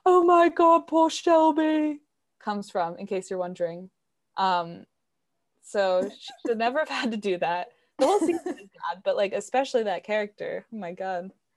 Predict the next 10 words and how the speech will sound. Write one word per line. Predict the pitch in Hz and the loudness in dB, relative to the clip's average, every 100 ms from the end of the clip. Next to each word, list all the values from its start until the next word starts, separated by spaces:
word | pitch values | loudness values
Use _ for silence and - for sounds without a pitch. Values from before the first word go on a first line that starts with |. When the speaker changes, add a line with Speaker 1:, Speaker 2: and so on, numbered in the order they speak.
| _ - | _ -2
Speaker 2:
It's | 269 - | -2 -2
just | 349 - | -4 -2
so | 285 262 | 0 0
funny | 262 269 294 | 0 -2 -2
to | 285 247 | -4 -4
me | 220 | -2
that | 202 208 - - | -2 -4 -4 -6
she | - 254 | -8 -6
can | 240 262 | -4 -4
say | 226 - - 220 220 226 | -4 -2 4 6 6 2